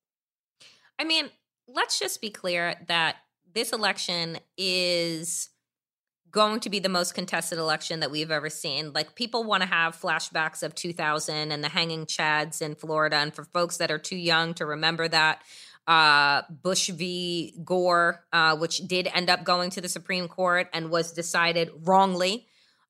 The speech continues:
Um, but you wonder, I often wonder about what would have happened if Gore had become president in two thousand and where we would be. Um, nonetheless, the fact that we have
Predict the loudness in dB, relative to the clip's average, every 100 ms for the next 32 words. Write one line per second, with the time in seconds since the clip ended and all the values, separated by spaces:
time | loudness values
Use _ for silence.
0 | 4 6 8 8 8 4 2 -4 -10 -2
1 | 0 2 0 2 2 4 4 4 2 2
2 | 2 4 0 0 -2 2 2 2 4 4
3 | 2 0 0 0 0 2 2 2 -4 -4
4 | -4 -4 -4 -2 2 4 2 0 0 -2
5 | 0 -2 -2 -4 -4 -6 -6 -4 -4 0
6 | 2 2 2 0 -2 -6 -6 -4 0 0
7 | 0 -2 -6 -4 -4 -4 -6 _ _ _
8 | _ 4 6 6 6 2 -6 -10 _ _
9 | _ _ _ _ _ _ _ 4 6 6
10 | 4 6 6 6 0 -2 2 4 4 0
11 | 0 -6 2 6 6 6 4 0 -8